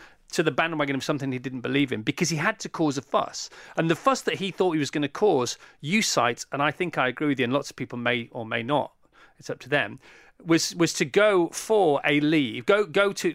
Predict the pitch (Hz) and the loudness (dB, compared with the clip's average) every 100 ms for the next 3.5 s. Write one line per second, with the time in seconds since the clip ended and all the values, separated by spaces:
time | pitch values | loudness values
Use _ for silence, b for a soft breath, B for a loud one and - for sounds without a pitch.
0 | - 180 185 - 156 151 165 - 156 143 | -2 0 0 -2 -2 0 -2 -4 -4 -2
1 | 147 160 151 - 151 123 - B B B | 0 0 -2 0 2 2 -2 B B B
2 | 233 277 220 165 - 220 208 202 - 123 | 4 4 4 2 2 4 4 4 0 -6
3 | 139 139 151 151 | -6 -2 -2 -4